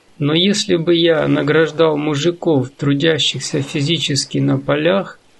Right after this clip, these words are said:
тогда, конечно, первым из них я наградил бы Таоху. Когда об этом узнал джоуский Нэйши Син, он сказал: "Быть дзинскому гуну баваном, то есть гегемоном.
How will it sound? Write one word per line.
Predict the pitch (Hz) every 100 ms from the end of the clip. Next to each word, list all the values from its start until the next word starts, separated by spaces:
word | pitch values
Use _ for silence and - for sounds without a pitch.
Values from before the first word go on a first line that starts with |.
| -
тогда, | 147 131 151 185
конечно, | 139 147 160 156 - 139 127
первым | - 180 185 180
из | 202 156 139
них | 147 151 139 -
я | 143 165
наградил | 156 139 131 120 143 160
бы | 143 156 147
Таоху. | 139 135 131 143 139 - 143 120 - _ _ _ _ _ _ _ _ _ _ _ -
Когда | 151 151 196 190
об | 175
этом | 175 165 160
узнал | 151 143 165 160 143
джоуский | 127 160 151 139 - - 139 135 135
Нэйши | 151 156 156 139 - 156 139
Син, | 139 - 202 208 208 -
он | 165 175
сказал: | 170 - 165 143 135 123 120 - _ _ -
"Быть | 135 135 208 208
дзинскому | - 151 170 165 - 151 139 139
гуну | 131 165 180 165 170
баваном, | - 135 147 147 147 139 131 123 131 _ _ _ _ _
то | -
есть | 156 143
гегемоном. | 143 143 151 147 139 123 120